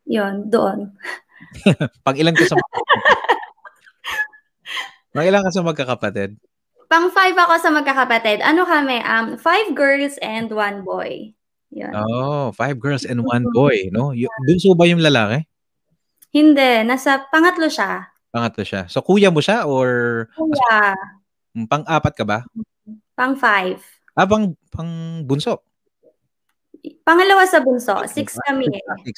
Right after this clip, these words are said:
Speaker 2: Oh, sorry
Speaker 1: Yes.
Speaker 2: about that.
Speaker 1: Mm.
Speaker 2: Ayan. Okay. So, um, habang lumalaki ka, kamusta ang childhood mo? Ah, kamusta ang, ah, kamusta ang, ah, childhood mo sa Bataan? Anong, uh,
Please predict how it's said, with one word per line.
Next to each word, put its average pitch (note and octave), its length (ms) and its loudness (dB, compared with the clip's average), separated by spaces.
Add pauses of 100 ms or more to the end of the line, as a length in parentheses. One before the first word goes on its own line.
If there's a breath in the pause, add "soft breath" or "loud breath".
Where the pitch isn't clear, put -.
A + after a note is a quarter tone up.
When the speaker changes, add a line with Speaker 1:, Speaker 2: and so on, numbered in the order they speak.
Speaker 2:
Oh, G#2 120 -6
sorry G#2+ 280 -4
Speaker 1:
Yes. - 80 -20
Speaker 2:
about - 240 -18
that. F#2+ 80 -10 (160)
Speaker 1:
Mm. A#3+ 360 -2 (120)
Speaker 2:
Ayan. G3+ 240 -4 (480 loud breath)
Okay. D3+ 300 4 (260 soft breath)
So, G3+ 400 2
um, F#3 560 2 (400 soft breath)
habang A#3+ 240 0
lumalaki F3+ 400 2
ka, B2 160 -2
kamusta G3+ 320 -2
ang G3+ 80 0
childhood C3 400 0
mo? G2 400 -6
Ah, A2 640 -4
kamusta B2 320 -8
ang, B2+ 120 -6 (120)
ah, A2 320 -4
kamusta F3+ 320 -2
ang, E3+ 160 -2
ah, D#3 80 0
childhood B2+ 320 0
mo A#2 80 -4
sa A#2 80 -4
Bataan? F#2 400 -8
Anong, E3+ 400 0
uh, D3+ 260 -4